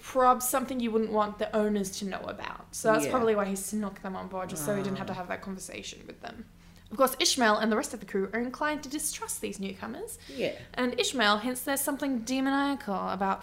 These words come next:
Speaker 1: Fadalla in particular.
Speaker 2: Oh, yeah,
Speaker 1: Um,
Speaker 2: 'cause he's, you know, Asian.
Speaker 1: Yeah, exactly.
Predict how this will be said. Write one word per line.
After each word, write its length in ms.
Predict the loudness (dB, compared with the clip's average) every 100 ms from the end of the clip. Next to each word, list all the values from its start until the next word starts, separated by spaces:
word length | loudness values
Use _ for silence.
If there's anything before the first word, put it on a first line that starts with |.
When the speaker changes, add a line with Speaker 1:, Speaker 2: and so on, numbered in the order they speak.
| -6
Speaker 1:
Fadalla 560 | -4 -4 -6 -10 -12 -14
in 80 | -14
particular. 500 | -14 -16 -16 -16 -16 -18 -20 -20 -20 -16 -10
Speaker 2:
Oh, 280 | -8 -6 -8
yeah, 240 | -8 -8 -8
Speaker 1:
Um, 100 | -8
Speaker 2:
'cause 200 | -8 -6
he's, 320 | -6 -6 -10
you 100 | -12
know, 260 | -12 -14 -14
Asian. 420 | -12 -12 -12 -12 -6
Speaker 1:
Yeah, 260 | -4 -4
exactly. 480 | -6 -8 -12 -18